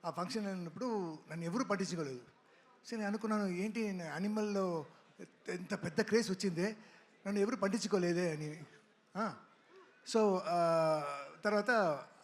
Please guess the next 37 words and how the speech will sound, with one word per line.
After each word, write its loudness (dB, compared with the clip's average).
దానికి 0
చీఫ్ 0
గెస్ట్ 2
ఎవరంటే 0
మన -6
అనిల్ -2
గారు. -8
అనిల్ 4
గారు 6
వచ్చారు. 0
So, 2
అక్కడ 0
వెళ్ళి 2
అనిల్ 0
గారితో 2
స్టేజ్‌లో 8
కలిసి, -2
"సార్, -10
I'm -8
పృథ్వీ" -6
అంటే, -4
then -4
he, 2
ఆ, 2
ఆ, -4
గౌతమ్ 6
ఎస్ఎస్సి -2
సినిమాని 0
గుర్తు -4
చేశారు. -4
I -6
said, -6
"Yes, -2
sir." -4
So, -10
happy, -10
sir. -12